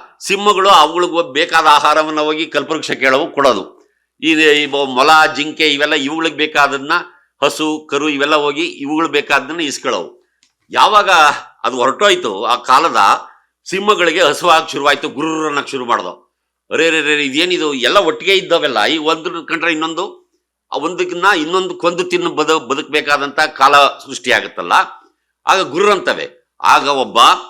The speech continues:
ಕ್ಷೇಮಂಕರ ಅನ್ನೋ ಒಬ್ಬ ಮನು, ಇವರು ಹದಿನಾರು ಜನ ಮನುಗಳನ್ನ ಪಂಪ ಬರೀತಾನೆ. ಇವರೊಂದು ರೀತಿಯಲ್ಲಿ ವಿಜ್ಞಾನಿಗಳಿದ್ದ ಹಾಗೆಯೇ.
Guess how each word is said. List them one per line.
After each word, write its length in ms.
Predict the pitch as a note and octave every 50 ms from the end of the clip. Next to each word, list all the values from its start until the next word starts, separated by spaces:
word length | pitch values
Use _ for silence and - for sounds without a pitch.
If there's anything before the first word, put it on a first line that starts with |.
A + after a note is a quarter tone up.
| - _
ಕ್ಷೇಮಂಕರ 680 | - - C#3+ D#3 F3 F3+ F#3+ F3+ F3+ - B2+ D3+ D3+
ಅನ್ನೋ 280 | D3+ C#3+ C#3+ C#3 C#3
ಒಬ್ಬ 380 | C3+ C3+ C3 A#2+ A#2+ A#2+ A2+ A#2+
ಮನು, 260 | B2+ C#3+ C3+ A#2+ - A2+
ಇವರು 240 | B2 C3+ C#3+ C#3
ಹದಿನಾರು 400 | A#2 B2+ B2+ D3+ D#3+ F3 E3+ E3
ಜನ 160 | D3+ C#3 D3 D3+
ಮನುಗಳನ್ನ 560 | D3+ D3 C#3 C#3 C#3+ C3 C#3 C3+ C3 C3+ D#3+ F#3+ F3 - -
ಪಂಪ 220 | B2+ B2+ A#2+ C3
ಬರೀತಾನೆ. 680 | C3 A#2+ A2 G2 E2+ - E2+ D2 - - _ _ _ _ _ _ _ _ _ -
ಇವರೊಂದು 280 | A#2+ D3 D3+ D3+ D3+
ರೀತಿಯಲ್ಲಿ 400 | D3 D3 D3+ - D3 D#3 D#3 E3
ವಿಜ್ಞಾನಿಗಳಿದ್ದ 720 | D3+ C3 A#2 A2+ C3+ D3 D3+ D#3 D3 C#3+ C#3 C3+ A#2 A2+
ಹಾಗೆಯೇ. 720 | B2 A#2 B2 A2+ A2+ A2 G2+ F#2 - - - _ _ _